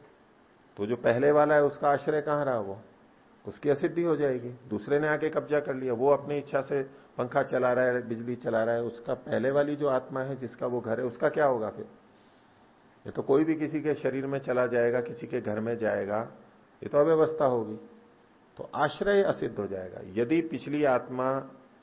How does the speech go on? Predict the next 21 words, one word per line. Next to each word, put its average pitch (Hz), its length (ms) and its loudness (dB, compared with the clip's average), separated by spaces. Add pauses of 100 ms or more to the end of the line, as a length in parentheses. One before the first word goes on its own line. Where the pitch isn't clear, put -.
(640)
को 131 160 4
उसका 120 260 -2
अवसर 117 300 -2
नहीं 127 120 -6
मिल 123 140 -4
रहा 143 120 4
है, 139 80 2
दूसरी 135 320 -2
आत्मा 160 300 4
जाके 151 280 2
वहां 135 180 0
करने 113 320 -4
लगे, 110 300 0 (420)
तो - 80 -4
वो 160 160 2
पिछली 175 340 0
आत्मा 175 300 4
का 175 120 2
आश्रय 175 300 0
कैसे 180 240 -2
कहलाएगा? 123 460 0